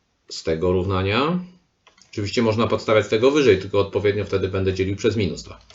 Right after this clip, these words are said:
E, to jest sześć przez dwa, czyli trzy, lub B dwa równa się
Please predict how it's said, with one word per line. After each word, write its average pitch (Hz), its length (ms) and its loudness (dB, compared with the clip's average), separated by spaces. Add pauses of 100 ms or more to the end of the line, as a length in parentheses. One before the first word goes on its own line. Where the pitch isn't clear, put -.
(580)
E, 82 540 2
to 104 260 4
jest - 680 0 (300)
sześć - 380 0
przez 82 300 -4
dwa, 82 300 -4
czyli - 380 -10
trzy, - 440 2 (840)
lub 160 300 -2 (240)
B 110 260 0
dwa 98 580 -2 (340)
równa 92 420 0
się 80 340 -6